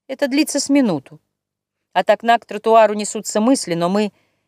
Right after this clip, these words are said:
не вымолвили ни слова. Она отворачивается, и это отзывается у меня в душе толчком, едва уловимой дрожью.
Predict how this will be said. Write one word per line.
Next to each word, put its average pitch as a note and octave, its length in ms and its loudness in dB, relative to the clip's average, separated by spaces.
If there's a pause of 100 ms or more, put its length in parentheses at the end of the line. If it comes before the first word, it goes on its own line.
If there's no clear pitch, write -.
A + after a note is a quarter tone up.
(120)
не A3 140 -2
вымолвили G3 500 2
ни F3 120 -2
слова. B2+ 520 -6 (640)
Она A#3 220 2
отворачивается, A#3 880 0
и G#3 240 -8
это A#3 220 0
отзывается A3+ 580 0
у - 20 -2
меня A3 240 0
в - 20 -10
душе G#3 300 -4
толчком, G#3 680 -4 (340)
едва G3 460 0
уловимой G#3+ 480 -2
дрожью. C3+ 580 -6